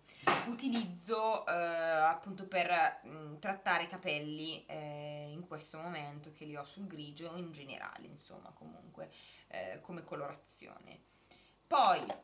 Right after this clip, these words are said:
terminato questo, mm, eh, struccante bifasico di Deborah, eh, non so neanche da quanto ce l'avessi in realtà, mm, credo di averlo comprato da Acqua e Sapone un bel, bel po' di tempo fa. Ehm,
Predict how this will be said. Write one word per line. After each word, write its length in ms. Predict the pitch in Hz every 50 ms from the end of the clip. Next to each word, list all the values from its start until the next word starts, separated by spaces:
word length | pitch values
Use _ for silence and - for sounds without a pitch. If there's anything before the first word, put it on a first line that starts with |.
| _ -
terminato 800 | - 294 302 302 302 311 302 302 302 320 349 359 370 392 392 -
questo, 840 | 269 196 196 202 - - - - - 226 208 208 208 202 202 202 202
mm, 240 | 202 196 - 175 190
eh, 440 | 190 185 185 180 180 180 175 170 175
struccante 800 | 180 - - 240 240 - - 277 254 262 277 277 285 - 302 247
bifasico 800 | 226 220 208 - 214 214 208 208 208 202 208 214 - - 202 190
di 340 | 185 180 190 185 175 170 170
Deborah, 480 | 156 170 165 165 160 165 175 196 233 - - - - - - - - - - - - -
eh, 720 | - 175 175 175 170 165 160 160 160 156 156 156 156 156 160
non 200 | 180 202 214 208
so 120 | 214 208 196
neanche 420 | 190 185 185 185 190 196 190 170
da 100 | 156 156
quanto 380 | 151 - 170 170 170 175 175 -
ce 160 | - - 175
l'avessi 560 | 175 190 175 156 135 - - - - - 147
in 60 | 143 151
realtà, 640 | 156 170 175 175 175 - 160 143 151 160 165 - -
mm, 520 | 175 170 170 165 165 165 165 165 160 165 175 -
credo 280 | - 208 190 202 220
di 60 | 220 196
averlo 220 | 185 190 196 196
comprato 320 | 196 185 180 185 196 208
da 100 | 190 170
Acqua 180 | 175 175 - 190
e 20 |
Sapone 560 | 180 - 180 - 175 185 202 202 180 151 151 - - - - - - - _ -
un 120 | 180 185
bel, 360 | 190 220 233 226 220 208 185 -
bel 260 | - 165 165 160 151
po' 120 | - 156
di 120 | 151 156 156
tempo 300 | 160 151 156 - 269 302
fa. 240 | - 381 381 392 392 - - - - - - - -
Ehm, 1600 | - 165 170 165 165 160 165 170 165 160 165 160 160 156 156 156 151 151 151 147 147 - 147 147 143 143 - - - 92 85 -